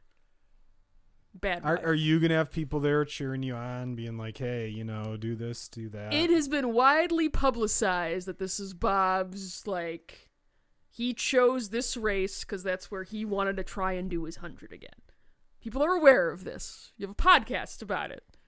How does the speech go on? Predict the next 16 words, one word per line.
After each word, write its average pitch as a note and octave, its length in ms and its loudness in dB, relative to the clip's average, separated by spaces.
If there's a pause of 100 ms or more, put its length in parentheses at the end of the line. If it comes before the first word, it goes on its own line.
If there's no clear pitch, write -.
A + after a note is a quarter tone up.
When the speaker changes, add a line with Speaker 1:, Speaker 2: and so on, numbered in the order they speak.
(480)
Speaker 1:
You've G3+ 180 -8
been A3 120 4
on B3 500 2 (140)
Speaker 2:
<sighs> - 160 -20
Speaker 1:
the B3+ 100 -2
podcast B3+ 720 2
that A#3 260 2
the A3+ 80 2
g-, A3+ 140 2
people A#3+ 300 -6
who A#3 120 -4
are A3+ 100 2
hosting A#3 400 -2
the G#3 80 -6
race. - 440 -12 (580)
Correct? - 420 -6